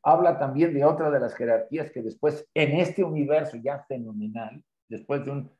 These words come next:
periodo de descanso, un mahapralaya, un pralaya, surge otra vez el cosmos.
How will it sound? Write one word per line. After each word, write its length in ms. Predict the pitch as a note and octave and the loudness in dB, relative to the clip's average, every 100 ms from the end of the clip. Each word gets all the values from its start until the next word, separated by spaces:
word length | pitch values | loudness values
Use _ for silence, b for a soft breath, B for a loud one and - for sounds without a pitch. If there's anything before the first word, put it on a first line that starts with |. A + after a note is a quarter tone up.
| _ _ | _ _
periodo 520 | B2 B2+ D3 C#3+ B2+ | 4 6 6 6 2
de 120 | A2 | -2
descanso, 920 | G#2 G2+ - D3 C#3+ A#2 G2 G#2+ G#2 _ _ _ _ _ | -4 -8 -4 0 0 -2 -10 -16 -16 _ _ _ _ _
un 260 | A2+ G#2 F2+ - | -14 -12 -12 -10
mahapralaya, 720 | G2 G2+ - G2 A2 A2 - _ _ | -4 -4 -4 -2 0 -2 -4 _ _
un 160 | D3+ | -4
pralaya, 640 | D3+ A#2+ B2 C#3 A2+ A#2+ - _ _ _ _ _ _ _ _ | 2 4 4 2 -2 -8 -12 _ _ _ _ _ _ _ _
surge 340 | - D3 D3+ | 0 0 2
otra 200 | D3+ A2 | 0 2
vez 180 | B2 B2+ | 0 2
el 140 | B2 A#2 | -4 0
cosmos. 320 | C#3+ G2 | -2 -2